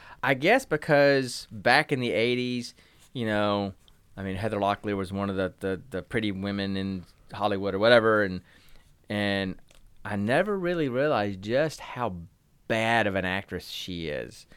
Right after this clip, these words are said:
Um, all of her lines when she was talking sounded like she was giving, like, a little speech, but there was, like, no dramatic pauses in her stuff. It was like she was just kinda saying her stuff as, like, a little speech. Every little, every scene, from the first scene when she was in her plant place, her, her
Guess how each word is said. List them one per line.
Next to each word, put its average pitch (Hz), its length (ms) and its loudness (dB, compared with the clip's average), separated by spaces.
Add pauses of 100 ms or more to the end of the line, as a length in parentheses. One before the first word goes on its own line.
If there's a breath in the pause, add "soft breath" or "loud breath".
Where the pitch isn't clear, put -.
(380 soft breath)
Um, 98 540 0 (640)
all 151 240 6
of 208 80 -6
her 175 160 0
lines 139 480 -2
when 107 80 -6
she 101 120 -10
was 113 140 -8
talking 135 460 0
sounded 127 260 -2
like 117 140 -2
she - 80 -6
was 113 100 -6
giving, 113 180 0
like, 110 140 -2
a 113 60 0
little 107 220 -2
speech, - 460 -4
but 98 80 -10
there 101 100 -2
was, 98 120 -6
like, 92 220 -2
no 117 340 0
dramatic 101 440 -4
pauses 139 500 0
in 143 80 -4
her 139 40 -4
stuff. 139 200 -4
It 123 60 -10
was 113 60 -8
like 107 160 -4
she - 100 -12
was 117 80 -10
just 123 120 -14
kinda 98 240 -4 (500 soft breath)
saying 175 440 6
her 165 100 2
stuff 107 500 0
as, 113 120 -10
like, 104 160 -2
a - 20 -4
little 127 160 0
speech. 104 340 -4
Every 113 200 -2
little, 120 180 -4
every 135 220 0
scene, 104 320 -4
from 98 300 -6
the 92 80 -10
first 131 280 -2
scene 127 220 -4
when 120 80 -6
she 120 120 -8
was 113 100 -4
in 110 100 -4
her 110 420 -2
plant 120 360 -2 (220)
place, 113 420 -2
her, 110 340 -4
her 104 380 0